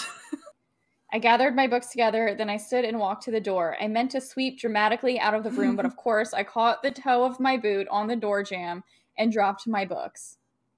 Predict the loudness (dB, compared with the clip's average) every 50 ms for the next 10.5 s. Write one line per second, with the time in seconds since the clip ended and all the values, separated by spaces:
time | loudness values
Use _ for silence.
0 | _ _ _ _ -20 -20 -18 -14 -2 4 4 6 6 8 6 6 6 6 4 4
1 | 0 -2 -2 -4 0 2 4 4 4 2 2 2 2 0 0 2 4 2 2 2
2 | 0 -4 -2 0 2 2 2 2 2 0 0 0 -2 -4 -6 -4 -4 -6 -6 -8
3 | -8 -10 _ _ _ -14 -6 -4 -2 0 2 2 2 2 2 0 0 -2 -4 -4
4 | -4 -4 -4 -6 -8 -10 -10 -10 -8 -10 -12 -14 _ _ _ _ _ _ _ _
5 | _ 0 2 2 4 4 2 0 0 0 0 2 2 2 0 -2 -2 -2 0 2
6 | 2 0 2 2 2 2 2 0 0 0 0 0 0 -2 -4 -6 -4 -4 -4 -4
7 | -4 -4 -6 -4 -4 -4 -4 -4 -2 0 2 2 2 2 2 0 -2 -4 -2 -4
8 | -4 -4 -4 -6 -4 -2 -2 0 0 2 0 0 -2 -4 -2 0 2 2 2 0
9 | -4 -6 -4 -4 -4 -4 -4 -2 0 0 0 0 2 2 0 2 2 2 2 2
10 | 0 -2 -2 -4 -4 -6 -6 -8 -10